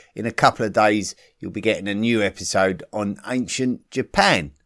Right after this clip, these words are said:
Now, if you enjoy the podcast and you would like to support the podcast, then please do visit our website and click on the Patreon link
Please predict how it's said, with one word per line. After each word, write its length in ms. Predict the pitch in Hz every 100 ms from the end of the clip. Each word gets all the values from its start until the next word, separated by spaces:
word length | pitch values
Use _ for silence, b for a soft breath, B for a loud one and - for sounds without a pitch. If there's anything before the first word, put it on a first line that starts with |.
| _ b b b b
Now, 180 | 147 135 107
if 140 | 120
you 120 | 143
enjoy 440 | 135 127 175 226 202
the 80 | 147
podcast 680 | 127 110 - 135 156 - -
and 300 | 131 127 120
you 140 | 123
would 180 | 120 127
like 300 | 165 180 -
to 220 | 143 131
support 440 | - 135 - 220 101
the 60 |
podcast, 640 | - 104 85 98 110 117
then 180 | 127 123
please 460 | 117 185 175 147 -
do 400 | - 190 185 147
visit 360 | 160 135 143 -
our 260 | 110 117
website 640 | 110 113 104 - 104 123 -
and 240 | 85 113 -
click 360 | 143 - - -
on 260 | 127 123
the 80 | 110
Patreon 800 | - 156 170 - - 113 104 95
link 340 | 90 90 -